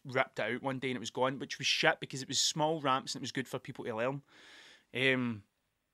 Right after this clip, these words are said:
and that's it. I think that's it. Oh, and I, I, I'm, I, what, one of the things I'm doing on the side of all this stuff is trying to get a, a, a legal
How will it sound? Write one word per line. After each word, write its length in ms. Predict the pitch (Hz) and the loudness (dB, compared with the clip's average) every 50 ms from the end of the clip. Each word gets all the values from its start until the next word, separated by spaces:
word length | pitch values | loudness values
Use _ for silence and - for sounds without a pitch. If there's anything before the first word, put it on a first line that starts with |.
| _ _ _ _ _ _ _ - - - | _ _ _ _ _ _ _ -14 -8 -4
and 140 | 147 120 135 | -2 2 4
that's 340 | 143 147 143 139 - - 160 | 6 6 6 6 4 4 4
it. 40 | |
I 180 | 190 226 220 - | 4 2 0 -4
think 200 | - - 185 - | -4 -6 -4 -2
that's 220 | 151 143 151 - | -2 -4 -2 -2
it. 100 | 170 - - _ - - - - - _ - | -2 -2 -4 _ -18 -20 -20 -20 0 _ 12
Oh, 240 | 202 214 180 - - - - - - | 12 12 12 12 10 2 -14 0 6
and 140 | 175 175 175 | 8 10 10
I, 100 | 175 175 | 10 8
I, 440 | - 185 180 160 180 175 190 202 214 | 8 4 4 6 6 6 6 6 6
I'm, 220 | 214 202 190 185 - | 6 4 2 -2 -4
I, 80 | 170 175 | -6 -6
what, 340 | 156 143 156 208 - - 156 | -4 2 2 2 2 2 0
one 200 | 143 165 196 202 | 0 2 2 2
of 60 | 185 | 2
the 100 | 175 156 | 0 0
things 200 | - 180 180 165 | 0 -2 0 0
I'm 120 | 160 147 131 | 0 0 0
doing 180 | 170 170 170 | 0 0 0
on 120 | 165 156 143 | 0 0 0
the 80 | 127 | 0
side 320 | - - 160 156 160 170 180 | 0 2 2 2 0 2 2
of 60 | 175 | 2
all 120 | 180 175 | 2 4
this 140 | 175 160 - | 2 2 0
stuff 220 | - - 156 - | 0 0 -2 -6
is 100 | - - | -6 -6
trying 300 | - - 170 160 156 160 | -4 0 4 4 4 4
to 220 | 156 156 143 131 120 - _ | 2 -2 -4 -4 -6 -8 _
get 260 | - 143 139 139 - | -2 2 2 2 2
a, 40 | - | 2
a, 960 | 131 127 123 117 113 110 110 104 - - 113 117 113 110 107 107 104 101 101 - 113 | 2 0 0 0 0 -2 -4 -6 -6 -6 -6 -6 -4 -4 -4 -4 -6 -6 -8 -8 -8
a 120 | 110 110 | -6 -6
legal 380 | 113 127 139 139 143 160 143 | -4 -4 -4 -4 -4 -4 -6